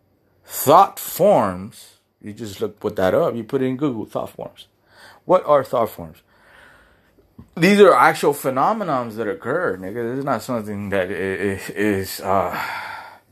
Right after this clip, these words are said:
so, like, eclectic or, or esoteric. Uh, it was at one point, but now psychology, like, ancient, uh, philosophy,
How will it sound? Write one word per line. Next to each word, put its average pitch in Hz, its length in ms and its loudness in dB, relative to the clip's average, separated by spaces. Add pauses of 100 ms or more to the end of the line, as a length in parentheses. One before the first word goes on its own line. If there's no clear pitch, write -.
(720)
so, 104 400 0
like, 90 500 -6 (160)
eclectic 104 880 -4
or, 90 320 -4
or 87 280 -2
esoteric. 113 880 -2 (760)
Uh, - 200 -12
it 92 80 0
was 131 360 6
at 175 140 4
one 110 240 2
point, 113 260 -4
but 98 140 -8
now 127 600 0 (300)
psychology, 95 1040 -2 (540)
like, 113 500 0 (600)
ancient, 208 840 -2 (800)
uh, 90 300 -10
philosophy, 104 1040 -2